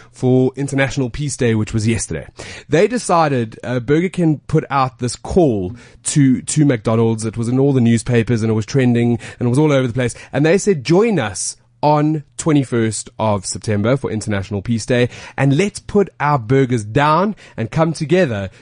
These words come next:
to make the world's best burger that will give back."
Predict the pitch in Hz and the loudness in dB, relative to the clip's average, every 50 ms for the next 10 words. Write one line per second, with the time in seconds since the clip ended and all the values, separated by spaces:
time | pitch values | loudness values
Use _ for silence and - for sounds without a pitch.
0 | - - - 127 113 117 113 113 110 - - - - 120 120 101 110 131 135 135 | -16 -4 0 2 2 2 2 0 -2 -6 -12 -6 -2 0 0 2 4 4 4 4
1 | 131 123 107 110 101 101 101 104 156 156 139 - - 120 113 127 147 156 135 110 | 4 2 0 -2 -6 -4 -2 0 0 0 0 -4 -10 -6 -2 0 2 2 2 0
2 | 104 98 92 92 95 92 - 98 92 82 101 95 85 76 73 85 - - - - | -2 -4 -4 -6 -6 -6 -6 -8 -8 -6 -6 -6 -6 -6 -8 -10 -10 -12 -18 -20
3 | - | -20